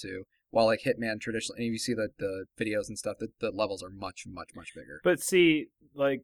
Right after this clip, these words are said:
Speaker 2: this isn't a game that needs perfecting. This is Hitman, what, like, six, seven, something like that. Like, this is a game that they already know, and it's a known quantity.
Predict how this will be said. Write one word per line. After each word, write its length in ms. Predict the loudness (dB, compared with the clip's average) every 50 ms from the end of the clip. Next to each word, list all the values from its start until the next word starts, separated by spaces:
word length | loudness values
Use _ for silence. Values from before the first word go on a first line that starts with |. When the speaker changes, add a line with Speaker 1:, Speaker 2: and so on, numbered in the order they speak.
| _
Speaker 2:
this 240 | 0 0 0 2 2
isn't 240 | 0 0 2 0 0
a 60 | 0 2
game 280 | 2 2 2 2 2 -2
that 100 | -2 -2
needs 220 | -2 -4 -4 -6
perfecting. 640 | -6 -6 -6 -6 -2 2 2 2 2 0 -4 -4 -2 -2
This 140 | -2 0 0
is 160 | 0 0 2
Hitman, 460 | 2 0 0 2 0 -2 0 0 0
what, 200 | 0 -2 -2 -2
like, 200 | -4 -8 -10 -8
six, 600 | -8 -8 -6 -6 -4 -2 -2 -2 -2 -2 -6 -4
seven, 380 | -2 0 0 0 0 0 -2 -2
something 300 | -2 -2 0 0 0 0
like 160 | 0 0 2
that. 120 | 4 4
Like, 140 | 4 4 2
this 80 | 0 2
is 80 | 2
a 60 | 2 4
game 160 | 4 4 2
that 100 | 2 2
they 80 | 4
already 220 | 4 4 4 2 0
know, 480 | 0 2 4 4 6 6 4 4 2 0
and 120 | 0 0 0
it's 160 | 0 0 0
a 60 | -2
known 440 | -2 0 0 2 2 2 2 2 0
quantity. 500 | -2 -2 -2 -2 -2 -2 -4 -6 -8